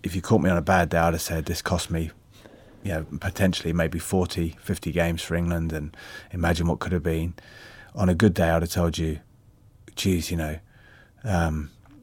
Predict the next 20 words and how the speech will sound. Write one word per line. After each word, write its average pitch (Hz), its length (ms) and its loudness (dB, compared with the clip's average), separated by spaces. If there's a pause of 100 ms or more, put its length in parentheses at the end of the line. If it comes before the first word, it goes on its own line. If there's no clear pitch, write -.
(140)
this 82 160 -4
has 98 40 4
opened 90 220 4
my 82 120 2
eyes 80 260 2
to - 100 -8
so 92 220 2
many 80 140 2
bigger 82 240 -2
things. 85 280 0
It's 78 120 -6
been 82 160 -4
incredible, 85 420 2
and 82 60 -2
without, 87 320 2
I'd 85 140 0
never 90 240 2
wish 85 260 -2
it 78 80 -4
away." 80 400 -2